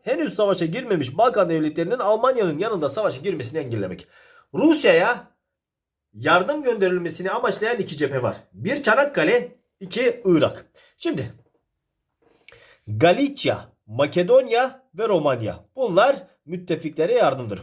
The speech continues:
Bunu bir ele. Kafkasya, Komutan kimdi? Enver Paşa. Amaç neydi? Turancılık fikri.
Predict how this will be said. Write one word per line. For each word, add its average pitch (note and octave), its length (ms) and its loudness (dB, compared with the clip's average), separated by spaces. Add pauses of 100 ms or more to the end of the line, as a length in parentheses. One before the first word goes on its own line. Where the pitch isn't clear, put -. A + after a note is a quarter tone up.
(120)
Bunu A#3+ 180 -10
bir F#3 80 2
ele. A2+ 300 -2 (340)
Kafkasya, G#3 800 2 (280)
Komutan A#3+ 380 0
kimdi? A3+ 540 2
Enver F#3 380 2
Paşa. B2 340 0
Amaç A3 340 0
neydi? G3 280 -2
Turancılık D#3 560 0
fikri. A2 320 -8